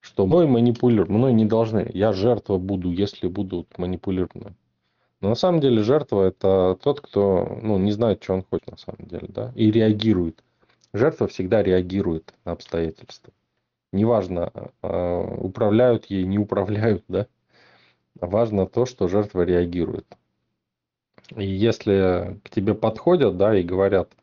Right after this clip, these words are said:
э, вот таким образом: "А ну-ка быстро сядь", да, а ты устал, ты думаешь: "О, как быстро мое желание осуществилось, и более того, мне даже приказывают это з-", ну,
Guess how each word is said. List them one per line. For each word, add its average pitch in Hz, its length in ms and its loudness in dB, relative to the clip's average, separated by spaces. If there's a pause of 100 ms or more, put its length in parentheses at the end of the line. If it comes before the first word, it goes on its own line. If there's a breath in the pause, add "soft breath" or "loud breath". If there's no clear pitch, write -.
(640)
э, 92 800 -2
вот 95 180 -4
таким 101 320 -2
образом: 110 360 2
"А 113 60 2
ну-ка 110 240 0
быстро 95 340 -4
сядь", - 420 -4
да, 101 160 0
а 104 80 0
ты - 140 -2
устал, 135 560 0 (1500)
ты 107 120 0
думаешь: 95 400 0
"О, 117 300 2
как 98 320 -2
быстро 104 320 -2
мое 95 220 2
желание 98 420 2
осуществилось, - 640 -8
и 92 240 -6
более 104 420 4
того, 101 400 0
мне 98 320 2
даже 98 340 0
приказывают 107 920 -2
это 90 220 -4
з-", 92 100 -12
ну, 85 260 -12